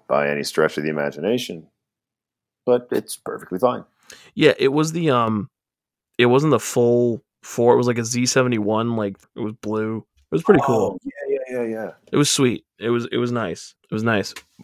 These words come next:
Speaker 2: Uh, and then we get back to the big performance S U V, because once the Tahoe went, we replaced that with a two thousand and fourteen Dodge Durango R T.
Speaker 1: Oh, yeah.
Speaker 2: Love the Durango. Love it.
Speaker 1: Yes. Uh,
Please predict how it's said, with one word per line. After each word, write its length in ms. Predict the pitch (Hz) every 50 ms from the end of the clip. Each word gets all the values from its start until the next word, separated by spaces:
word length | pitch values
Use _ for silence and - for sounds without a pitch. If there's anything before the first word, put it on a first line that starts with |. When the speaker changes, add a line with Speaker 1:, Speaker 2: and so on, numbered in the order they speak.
| - _ -
Speaker 2:
Uh, 180 | 117 120 110 -
and 120 | - 117 135
then 80 | 139
we 60 | 147
get 140 | 151 147 143
back 180 | 135 131 127 127
to 80 | - 135
the 80 | 123
big 260 | 120 120 131 131 127 -
performance 480 | - 120 - 123 123 127 131 123 123
S 180 | 123 113 - -
U 120 | 113 107 101
V, 220 | 101 98 95 - -
because 200 | - 117 117 110
once 180 | 117 127 127
the 80 | - 147
Tahoe 360 | - 151 143 147 156 147 127
went, 260 | 117 113 117 113 120 - _
we 140 | 117 113 113
replaced 440 | 110 110 - - 123 123 120 - -
that 280 | 131 127 127 123 - _ _ _
with 240 | 110 113 113 107 - -
a 180 | 127 120 117 117
two 160 | - - 170
thousand 260 | 175 170 165 160 151
and 140 | 131 113 120 - _
fourteen 680 | - 147 147 147 - - - 151 147 143 139 139 135 131
Dodge 380 | 127 120 120 127 131 127 123 123
Durango 480 | 117 113 113 117 120 123 123 123 117 -
R 200 | - 107 110 107
T. 360 | - - - 117 - - - _ _ _ _ _ _ _ _ _ _ _ _ _ _ _ _ _ _ _ _ _ _ _ - - _ _
Speaker 1:
Oh, 260 | - - - - -
yeah. 360 | - - - - - - - - - _ _ _ _ _ _ _ _
Speaker 2:
Love 580 | 92 104 107 113 117 113 110 110 104 101 101
the 80 | 92 98
Durango. 520 | 92 95 90 85 80 78 - - 50 - - _ _ _ _ _ _ _ _ _ _ _
Love 280 | - 127 117 101 90
it. 120 | - - -
Speaker 1:
Yes. 400 | - - - - - - - - _ _ _ _ _ _ _ _ _ _ _ _ _ _ _ _ _
Uh, 120 | 95 101